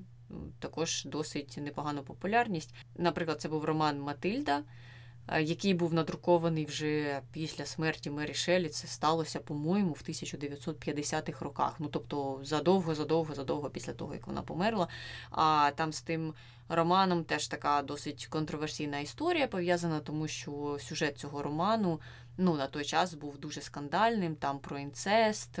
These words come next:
про любов батька до доньки, про те, що він покінчив життя самогубством через це все. І вона це ж все написала,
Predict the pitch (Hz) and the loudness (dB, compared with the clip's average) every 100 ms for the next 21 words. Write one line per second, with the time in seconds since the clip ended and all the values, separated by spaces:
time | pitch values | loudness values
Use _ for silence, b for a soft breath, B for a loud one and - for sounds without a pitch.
0 | 151 - 147 147 151 143 B B B - | -4 -4 -4 -2 -2 -4 B B B -4
1 | 151 151 156 160 151 135 143 165 170 - | -2 0 2 2 0 0 4 4 2 -4
2 | 143 143 139 143 147 143 135 135 147 139 | -2 -2 -4 -6 -4 -4 -4 -4 -2 -2
3 | - - 214 233 220 175 - 143 - 156 | -4 0 2 4 4 4 2 -4 -2 2
4 | 151 147 - 143 135 139 147 143 139 143 | 4 2 -2 -4 -4 0 0 0 -2 -6
5 | - - 147 143 139 127 139 147 143 240 | -8 -4 -2 0 -2 -2 0 2 4 2
6 | 233 - 175 170 165 - 151 151 - - | 2 0 2 4 2 0 0 0 -2 -6
7 | - 151 - - 147 147 B B B B | -4 -2 0 2 2 2 B B B B
8 | B - 160 156 151 143 127 147 147 156 | B 0 4 6 6 4 2 2 4 6
9 | 151 143 147 - 160 143 151 - 175 190 | 4 2 -2 -2 0 -2 -2 2 4 6
10 | 175 156 151 143 | 6 6 4 2